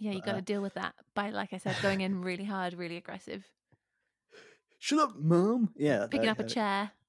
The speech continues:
Speaker 1: threatening them with it. <laughs>
Speaker 2: <laughs> obviously, 'cause, uh, um,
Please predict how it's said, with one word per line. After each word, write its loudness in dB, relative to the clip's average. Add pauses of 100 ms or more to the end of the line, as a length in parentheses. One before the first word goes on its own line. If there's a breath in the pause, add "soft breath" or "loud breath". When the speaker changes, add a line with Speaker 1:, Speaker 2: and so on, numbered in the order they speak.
(180)
Speaker 1:
threatening -4
them -6
with -4
it. -6
<laughs> -10 (720 loud breath)
Speaker 2:
<laughs> 10 (240)
obviously, 4
'cause, 0
uh, 6 (300 loud breath)
um, 2